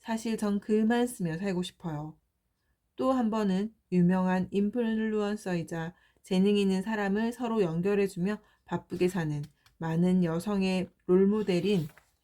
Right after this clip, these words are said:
한 여성이 내게 한숨을 쉬며 이렇게 말했다. "사실 전 사람들에게서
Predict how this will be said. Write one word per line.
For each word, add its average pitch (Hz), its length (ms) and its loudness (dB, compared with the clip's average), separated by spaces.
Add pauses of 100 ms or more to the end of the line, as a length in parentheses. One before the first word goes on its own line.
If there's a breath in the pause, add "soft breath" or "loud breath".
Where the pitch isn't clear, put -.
(460)
한 202 300 -2
여성이 160 400 -2
내게 151 240 -6
한숨을 202 480 -2
쉬며 165 260 -6
이렇게 190 340 -4
말했다. 143 520 -8 (760)
"사실 170 680 -2 (280)
전 202 200 0
사람들에게서 190 1120 0